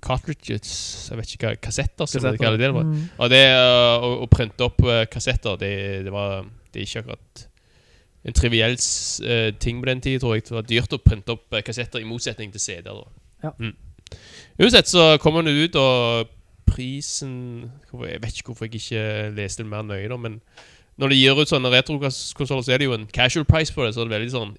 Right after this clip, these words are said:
Speaker 1: impulskjøp som du kan gjøre.
Speaker 3: Nei.
Speaker 1: Bare, ikke
Speaker 2: Ja,
Speaker 1: det?
Speaker 2: det, du leste.
Speaker 3: Seksten hundre kroner.
Speaker 2: Ja, stemmer.
Speaker 1: Seksten hundre?
Speaker 3: Hold deg fast, hei. Seksten hundre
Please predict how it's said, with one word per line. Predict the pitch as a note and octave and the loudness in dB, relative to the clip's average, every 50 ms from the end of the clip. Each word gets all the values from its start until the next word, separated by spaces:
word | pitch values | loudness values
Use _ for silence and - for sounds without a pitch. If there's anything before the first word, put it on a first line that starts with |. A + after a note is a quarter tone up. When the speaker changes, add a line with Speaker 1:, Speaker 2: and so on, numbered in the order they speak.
| B2+ | -10
Speaker 1:
impulskjøp | A#2+ - - - C3 B2 C3+ - - - - D#3 C#3+ - | 0 4 6 6 6 4 0 -4 -6 -4 -4 -6 -6 -6
som | C3 A#2+ | -8 -10
du | A#2 | -10
kan | A#2+ A2+ | -8 -8
gjøre. | A2 G2 F#2 - - F3+ - F3 | -8 -10 -10 -12 -12 -8 -4 -2
Speaker 3:
Nei. | F3+ A3+ D4+ D4+ | -2 -2 -2 0
Speaker 1:
Bare, | D3 B2+ B2 B2 A#2+ - - - - | 0 2 2 0 2 0 -2 -2 -2
ikke | - C#3 D3 | -2 0 2
Speaker 2:
Ja, | D#3 E3+ | 2 2
Speaker 1:
det? | D#3+ E3 F3+ E3+ | 2 0 -4 -4
Speaker 2:
det, | D3 C#3+ | -4 -4
du | D#3 F#3+ A3+ G#3+ | -2 0 2 4
leste. | E3+ B2+ - - | 4 2 4 4
Speaker 3:
Seksten | D#3+ C#3+ - C#3+ - - A#3+ C#4 | 2 2 2 0 -4 -4 -4 -4
hundre | C#4 C4+ C#4 - | -4 -4 -4 -4
kroner. | A3 F#3 G3+ C4 | -2 -2 -2 0
Speaker 2:
Ja, | C#4 - F#3+ F#3+ - | 0 0 -2 -2 -6
stemmer. | - - C#4+ A#3+ - - E4 | -6 -4 -2 -2 2 6 8
Speaker 1:
Seksten | D4+ A3+ A3 - - C#4 B3 B3+ | 8 10 10 8 8 10 12 12
hundre? | A3 F#3 D#3 D#3+ A3+ F4+ G#4 D#4+ - - | 12 12 12 12 12 12 12 12 10 4
Speaker 3:
Hold | - A3+ C4 C#4 D4 | 2 2 2 2 0
deg | D4 A#3+ | 0 0
fast, | C#4 D4 - - - | -2 -4 -6 -6 -6
hei. | A#3+ F3 D3+ | -4 -4 -6
Seksten | - - - D4 G#3+ D#3 C#3 - - A#3+ C4 | -8 -8 -6 -4 -4 -4 -4 -8 -8 -6 -4
hundre | C4 C4+ C#4 C4 B3+ G#3+ | -4 -2 -2 -4 -4 -6